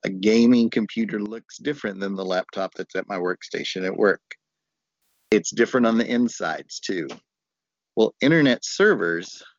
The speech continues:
are different. Internet, some servers are built for volume, some are built for speed. That's maybe an easy way to,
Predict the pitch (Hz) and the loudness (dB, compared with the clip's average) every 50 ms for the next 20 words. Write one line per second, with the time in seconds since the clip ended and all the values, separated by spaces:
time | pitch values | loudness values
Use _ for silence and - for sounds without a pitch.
0 | _ _ _ _ _ _ 104 104 98 92 87 85 82 82 - 90 82 - - 78 | _ _ _ _ _ _ -6 -4 -4 -4 -4 -6 -10 -10 -10 -10 -10 -10 -14 -18
1 | 76 _ _ _ - - _ _ _ _ _ _ _ _ _ _ _ _ _ _ | -18 _ _ _ -20 -20 _ _ _ _ _ _ _ _ _ _ _ _ _ _
2 | _ _ _ _ _ _ _ _ _ _ _ _ _ _ _ _ - 113 104 107 | _ _ _ _ _ _ _ _ _ _ _ _ _ _ _ _ -2 -2 0 0
3 | 110 110 - - - 127 123 131 127 - 135 117 110 107 107 101 101 113 107 104 | 0 -2 -2 -2 2 4 4 4 6 6 6 6 6 6 4 2 4 2 0 0
4 | 98 90 - 101 98 95 - - - 90 87 85 85 92 92 90 95 101 110 135 | -2 -4 -4 -4 -4 -4 -6 -8 -8 -6 -6 -2 0 0 2 2 0 0 -2 -2
5 | 147 147 - - 85 85 87 90 92 107 110 - - - - - - - - 139 | -4 -4 -4 -6 -6 -6 -6 -6 -6 -6 -6 -6 -6 -8 -8 -8 -6 4 6 6
6 | 113 92 87 82 - 92 - - - 98 92 87 95 95 - - 95 90 82 - | 6 6 4 2 0 -2 -2 0 -4 -4 -2 -2 -2 -4 -4 -4 -6 -6 -4 -6
7 | 101 87 87 90 87 85 85 - - - 87 82 85 | -6 -4 -2 -2 -2 -2 -4 -6 -6 -6 -6 -6 -6